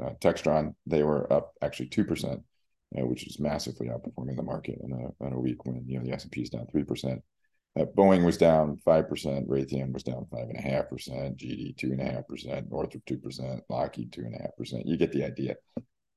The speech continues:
Um, and then if you look at the airlines, actually, the airlines were down a bunch. You know, Delta was down five and a half percent, uh, American was down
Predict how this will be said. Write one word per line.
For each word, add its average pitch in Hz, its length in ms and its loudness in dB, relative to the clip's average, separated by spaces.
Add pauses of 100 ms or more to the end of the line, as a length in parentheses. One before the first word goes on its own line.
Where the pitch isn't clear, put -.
Um, 98 540 12
and 117 120 12
then 117 100 12
if 95 120 4
you 98 80 10
look 95 120 8
at 87 60 2
the 80 140 8
airlines, 78 380 8
actually, 69 300 -2
the 71 100 2
airlines 73 360 4
were 65 60 -4
down 65 200 0
a 67 40 -4
bunch. 69 360 -2
You 62 80 -6
know, 65 60 -8
Delta 69 320 -2
was 65 160 -2
down 67 360 -4
five - 260 2
and - 80 -4
a - 160 -8
half - 180 0
percent, 65 640 -8
uh, 60 460 -6
American 69 500 -4
was - 80 -14
down 65 300 -6